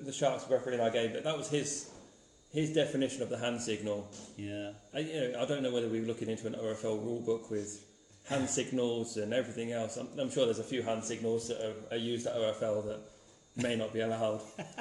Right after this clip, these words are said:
Speaker 2: Sounds like there was a few in that Cougars G-, G-, Went Gators game, wasn't there?
Speaker 1: Yeah, that was, uh, an interesting game. I, I kinda wish that we, this is what Jordan needs to work on next season, is setting up video cameras for every game.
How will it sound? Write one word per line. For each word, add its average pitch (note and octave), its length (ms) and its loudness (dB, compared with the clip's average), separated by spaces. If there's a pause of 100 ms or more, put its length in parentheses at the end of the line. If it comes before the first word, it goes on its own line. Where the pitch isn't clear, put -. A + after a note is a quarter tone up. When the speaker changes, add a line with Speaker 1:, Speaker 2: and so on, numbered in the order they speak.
(580)
Speaker 2:
Sounds D3 280 2
like B2 100 4
there A#2 80 -2
was A2+ 160 0
a G#2+ 40 -6
few G#2+ 200 -6
in G#2+ 60 -4
that A#2 200 -8
Cougars A2 420 -2
G-, A#2 160 -6 (120)
G-, A#2+ 80 -6 (100)
Went A#2+ 180 -4
Gators C#3 360 0
game, G#2 240 -6
wasn't D3+ 180 -8
there? D3 240 8
Speaker 1:
Yeah, C#3 60 4
that D#3+ 140 6
was, D3+ 240 0
uh, B2 240 4 (600)
an C3+ 120 -6
interesting C#3 600 0
game. A#2 200 0
I, D#3 180 0
I D#3 60 2
kinda E3+ 340 2
wish D3+ 300 2
that C3+ 100 0
we, C3 220 -4 (340)
this D3+ 160 0
is D#3+ 100 2
what C3+ 160 2
Jordan B2 260 2
needs A2+ 160 -2
to B2+ 40 -2
work A#2+ 240 4
on A2+ 140 4
next G#2+ 200 0
season, G#2+ 380 -6 (600)
is A#2 180 -2
setting C3 220 0
up A#2 120 -4
video A2 280 2
cameras G#2+ 340 -2
for G#2+ 140 0
every G#2 160 -2
game. G2+ 260 -2